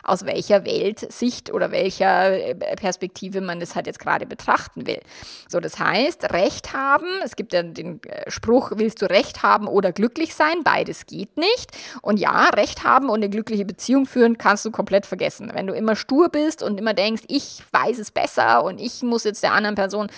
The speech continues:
zeigen, wo es lang geht“ und so weiter, d-, d-, glücklich wird die Beziehung nicht sein. Weil tatsächlich, wenn einer Recht hat, ist die andere Person der Arsch und der Loser und der Verlierer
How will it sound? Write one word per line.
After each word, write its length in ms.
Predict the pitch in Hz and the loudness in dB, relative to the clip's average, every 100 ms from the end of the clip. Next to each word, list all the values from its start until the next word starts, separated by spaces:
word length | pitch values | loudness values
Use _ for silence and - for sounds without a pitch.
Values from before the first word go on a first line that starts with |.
| - - - | -16 -14 -6
zeigen, 400 | - 277 269 247 | -2 0 0 -2
wo 40 | |
es 60 | 262 | 0
lang 260 | 214 247 | 0 0
geht“ 200 | 262 269 | 0 -2
und 100 | 220 | -2
so 80 | 220 | 2
weiter, 300 | 214 220 233 - - - | 4 4 4 0 -18 -18
d-, 420 | - - 214 135 208 | -16 -10 -6 -4 -4
d-, 100 | 208 | 0
glücklich 440 | 240 339 330 320 | 4 4 4 2
wird 140 | 320 | 0
die 60 | 285 | 0
Beziehung 400 | 277 - 294 277 | -2 0 2 2
nicht 180 | 214 - | 2 0
sein. 280 | - - - _ - - | -4 -6 -10 _ -20 2
Weil 340 | 160 156 262 | 4 6 4
tatsächlich, 420 | 359 339 285 302 | 4 6 6 4
wenn 120 | 254 233 | 0 -2
einer 360 | - 240 247 | 0 2 4
Recht 320 | 214 277 - | 2 0 -2
hat, 220 | 370 392 - | 2 2 2
ist 200 | 262 - | -8 -2
die 80 | |
andere 260 | - 226 285 | 0 0 0
Person 340 | 277 233 233 | 0 0 2
der 120 | 226 - | 2 4
Arsch 460 | 185 196 453 - - | 6 6 4 -2 -4
und 180 | 226 196 | -2 0
der 60 | |
Loser 480 | 190 196 214 240 349 | 2 2 2 6 6
und 100 | 233 | 6
der 80 | 180 | 0
Verlierer 600 | 180 175 190 214 247 302 | -2 -2 2 4 6 4